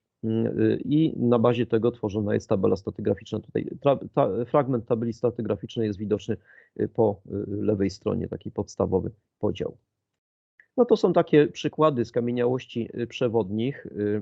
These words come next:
m, służących do określania wieku. Tak wyglądały graptolity, właściwie wyglądają obecnie graptolity, bo one trochę inaczej wyglądały w przeszłości. Były takie organizmy kolonijne, y, y, należące do półstrunowców.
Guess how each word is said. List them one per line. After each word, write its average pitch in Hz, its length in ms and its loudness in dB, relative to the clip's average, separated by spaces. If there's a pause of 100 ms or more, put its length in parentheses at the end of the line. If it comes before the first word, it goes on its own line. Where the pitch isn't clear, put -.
m, 110 200 -4
służących 117 500 -4
do 110 80 4
określania 117 520 2
wieku. 107 280 -2
Tak 123 160 4
wyglądały 113 500 4
graptolity, 107 600 0
właściwie 110 300 -2
wyglądają 110 520 2
obecnie 107 400 0
graptolity, 98 600 -2
bo 101 100 -2
one 101 160 -2
trochę 101 240 -4
inaczej 104 380 -2
wyglądały 98 480 0
w 87 40 -8
przeszłości. 110 720 -4 (500)
Były 113 100 2
takie 107 300 4
organizmy 104 500 2
kolonijne, 107 680 2 (1000)
y, 104 40 4
y, 104 280 0
należące 104 520 2
do 98 120 0
półstrunowców. 107 920 -2